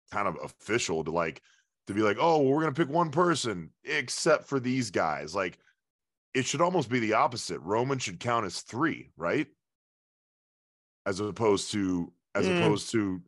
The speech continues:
Speaker 1: picking three people at once. Like, Roman is, like, their biggest guy, so he should have, like,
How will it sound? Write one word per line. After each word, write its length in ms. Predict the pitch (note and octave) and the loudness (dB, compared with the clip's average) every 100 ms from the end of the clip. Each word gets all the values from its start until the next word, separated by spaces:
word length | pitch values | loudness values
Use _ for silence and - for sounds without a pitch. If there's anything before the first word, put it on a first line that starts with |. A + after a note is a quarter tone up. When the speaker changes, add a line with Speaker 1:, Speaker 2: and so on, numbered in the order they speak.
| _ | _
Speaker 1:
picking 300 | G2 A#2 G#2 | -6 -4 -4
three 300 | F2 G#2 A2 | -4 0 0
people 360 | F#2 G#2+ F2+ F2 | 0 -2 0 0
at 60 | E2 | 2
once. 400 | A#2+ F#2 C#2+ E2+ | 0 0 -4 -4
Like, 180 | F2 D2+ | -4 0
Roman 340 | G2 G#2+ G#2 | 0 2 0
is, 140 | F2+ | 0
like, 160 | F#2+ F2 | -2 0
their 100 | G2 | -4
biggest 480 | C2+ G#2+ G#2 F2 D2 | -2 -4 -2 -4 -2
guy, 360 | F2+ A2 C2+ B1 | 0 0 -2 -8
so 180 | - | -8
he 80 | D#2 | -8
should 200 | F2 F#2+ | -6 -2
have, 240 | F2+ F#2 E2+ | 0 0 0
like, 280 | E2+ D#2 | -2 -4